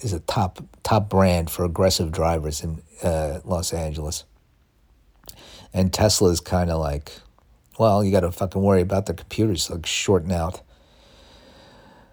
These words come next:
<sighs> I'm sorry, this is, uh, this isn't a great episode, I know that.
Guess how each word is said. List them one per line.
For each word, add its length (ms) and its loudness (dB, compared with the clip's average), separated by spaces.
<sighs> 880 -14
I'm 180 2
sorry, 380 4
this 180 2
is, 220 -4
uh, 320 -2
this 180 -2
isn't 220 0
a 40 -6
great 220 -2
episode, 480 -6
I 100 -2
know 160 -10
that. 220 -12